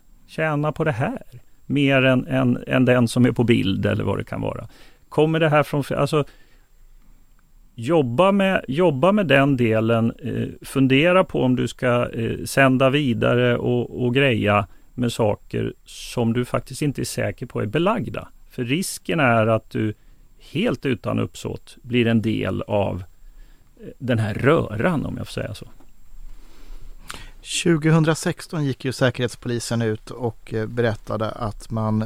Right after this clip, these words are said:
Speaker 2: då visste att, eh, ryska utrikesunderrättelsetjänsten, S V R, eh, deltagit på möten i Sverige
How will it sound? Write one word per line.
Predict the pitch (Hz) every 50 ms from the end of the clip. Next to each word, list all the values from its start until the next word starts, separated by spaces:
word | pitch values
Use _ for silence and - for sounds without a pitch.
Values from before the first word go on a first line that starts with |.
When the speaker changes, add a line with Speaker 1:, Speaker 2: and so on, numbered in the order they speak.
| - 117
Speaker 2:
då | 113 117 117 107 107 107
visste | 104 107 120 113 - - - - - 117 110 - -
att, | - 101 101 98 - - - 110
eh, | 107 107 104 - - - - - - - - -
ryska | 123 127 123 - - - 123
utrikesunderrättelsetjänsten, | 120 117 107 - 117 117 - - 117 - - 120 110 113 117 117 - - 120 113 - - 120 - 139 131 123 113 - - 107 104
S | 110 107 - - -
V | 120 117
R, | 120 123 120 107 110 101 - - - - - - - _ -
eh, | - 120 113 113 110 113 - - 120 120 120 120
deltagit | 120 127 139 131 120 107 107 - - - 127 127 123 123 117 117 123 113 - - - - - - - _
på | - - 117 110 107 107 - -
möten | - 117 120 117 104 104 - - 117 107 110 131
i | 127 110
Sverige | - - 110 107 104 104 104 107 107 107 104 104 98